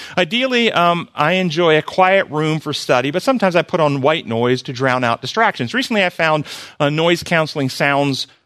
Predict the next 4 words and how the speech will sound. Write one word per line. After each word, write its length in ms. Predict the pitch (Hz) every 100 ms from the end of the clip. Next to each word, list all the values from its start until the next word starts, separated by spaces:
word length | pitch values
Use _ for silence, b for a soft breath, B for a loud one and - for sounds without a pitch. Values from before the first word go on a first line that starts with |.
| _
like 440 | 127 135 135 - -
special 520 | - - 180 - 180
binaural 680 | 147 143 135 139 151 147 139
frequencies. 800 | - 165 123 98 - 65 -